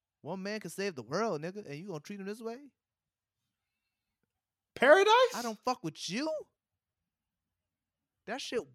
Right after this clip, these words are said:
Speaker 1: blew
Speaker 2: Come
Speaker 1: the
Speaker 2: on
Speaker 1: fuck
Speaker 2: now,
Speaker 1: up.
Speaker 2: folks.
Speaker 1: That shit, that's the biggest song that ever came out of good music. <laughs>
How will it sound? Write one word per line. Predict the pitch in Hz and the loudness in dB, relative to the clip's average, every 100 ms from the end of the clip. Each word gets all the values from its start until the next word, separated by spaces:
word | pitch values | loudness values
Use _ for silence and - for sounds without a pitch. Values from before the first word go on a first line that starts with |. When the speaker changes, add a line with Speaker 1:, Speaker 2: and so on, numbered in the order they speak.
| - | -14
Speaker 1:
blew | 190 277 | -6 -2
Speaker 2:
Come | |
Speaker 1:
the | 294 | -2
Speaker 2:
on | 175 | -4
Speaker 1:
fuck | 175 262 | -6 -6
Speaker 2:
now, | - | -6
Speaker 1:
up. | 294 | -10
Speaker 2:
folks. | - - _ | -12 -16 _
Speaker 1:
That | 202 302 | -8 -8
shit, | - 240 - _ _ _ _ _ | -6 -8 -8 _ _ _ _ _
that's | 151 220 269 | -4 -4 -4
the | 160 | -10
biggest | 139 185 214 208 | -6 -4 -4 -6
song | 208 208 196 170 165 _ _ - - _ _ _ _ _ _ _ _ - | -6 -4 -6 -8 -12 _ _ -20 -20 _ _ _ _ _ _ _ _ -10
that | 185 175 | -8 -6
ever | 214 269 | -6 -6
came | 240 240 226 | -4 -4 -4
out | 214 | -4
of | 202 | -4
good | 190 190 | -6 -6
music. | 202 175 127 - _ | -6 -10 -12 -18 _
<laughs> | - | -20